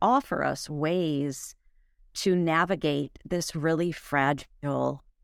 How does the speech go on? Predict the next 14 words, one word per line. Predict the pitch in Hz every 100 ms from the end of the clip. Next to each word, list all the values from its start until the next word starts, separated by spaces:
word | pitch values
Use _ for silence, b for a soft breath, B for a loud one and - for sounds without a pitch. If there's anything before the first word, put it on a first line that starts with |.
| -
confusing | - 160 - 156 143 139 135
territory. | - 117 - - - - 156 - _ _ _ - _ - _ - _ - -
And | 208 196 190 185 170 - _ _ _ _ _ _ -
we | 190 196
have | 202 196
these | 180 -
pathways, | - 254 247 - 135 87 - 165 -
right? | 147 160
You | 156
can | -
talk | 151 143 -
to | 160
a |
counselor, | - 147 139 - 139 143 139 156